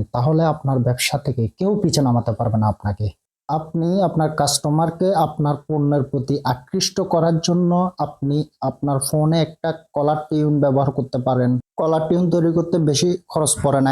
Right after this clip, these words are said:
এক হাজার টাকার মধ্যে একটা কলার টিউন বানিয়ে নিতে পারবেন। আপনি যে কোনো ব্যবসায় করেন না কেন, আপনি দুইটা জিনিস লক্ষ্য রাখলে আপনার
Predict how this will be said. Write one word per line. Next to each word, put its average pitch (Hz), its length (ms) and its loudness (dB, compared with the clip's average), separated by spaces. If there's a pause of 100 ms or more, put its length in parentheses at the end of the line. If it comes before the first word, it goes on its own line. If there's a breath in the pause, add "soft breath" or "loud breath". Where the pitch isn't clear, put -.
এক 127 120 2
হাজার 139 220 2
টাকার 147 240 0
মধ্যে 147 200 2
একটা 143 240 -4
কলার 139 260 0
টিউন 143 220 0
বানিয়ে 127 300 2
নিতে 113 160 -2
পারবেন। 104 280 0 (280)
আপনি 160 340 0 (240)
যে 170 100 2 (140)
কোনো 160 220 0
ব্যবসায় 170 520 0 (100)
করেন 165 260 2
না 175 80 0
কেন, 180 240 0 (500)
আপনি - 320 -4 (140)
দুইটা 143 260 2
জিনিস 165 260 2 (140)
লক্ষ্য 156 260 -2
রাখলে 117 300 0 (320)
আপনার 135 260 -2